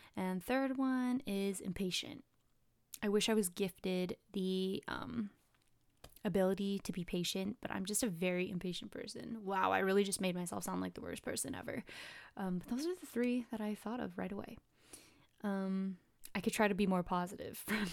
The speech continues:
now on, but sorry, guys. Those are the first, first, um, words that I thought of to define myself. Twenty-six, favorite piece of clothing you own.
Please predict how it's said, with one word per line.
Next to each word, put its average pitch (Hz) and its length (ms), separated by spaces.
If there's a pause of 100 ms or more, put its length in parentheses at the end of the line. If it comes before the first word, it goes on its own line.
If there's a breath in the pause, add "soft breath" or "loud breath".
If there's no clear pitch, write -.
(120)
now 214 260
on, 196 220
but 190 160 (720 loud breath)
sorry, - 260
guys. - 220
Those 214 200
are 226 40
the 208 60
first, 202 440 (800 loud breath)
first, - 540 (160)
um, 196 460 (1120 soft breath)
words 190 320
that 185 100
I 175 340
thought 180 220
of 180 100
to 190 100
define 180 320
myself. - 460 (720 loud breath)
Twenty-six, - 840
favorite 226 400
piece - 420
of 196 260
clothing 202 840
you 139 160
own. 135 360